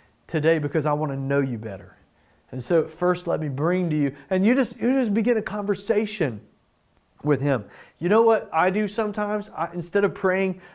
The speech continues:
aloud, if I'm not in a place where it's easy for me to pray aloud, 'cause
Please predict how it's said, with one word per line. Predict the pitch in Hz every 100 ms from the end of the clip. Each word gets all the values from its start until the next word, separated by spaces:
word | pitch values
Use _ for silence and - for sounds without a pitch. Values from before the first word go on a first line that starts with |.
| -
aloud, | 165 156 143 151 165 196 202
if | -
I'm | 185
not | 196
in | 185
a | 170
place | 190 180 185
where |
it's | 170 180
easy | 185 190
for | 190
me | 175
to |
pray | - - 180 180
aloud, | 135 131 151 202 202 220
'cause | 220 143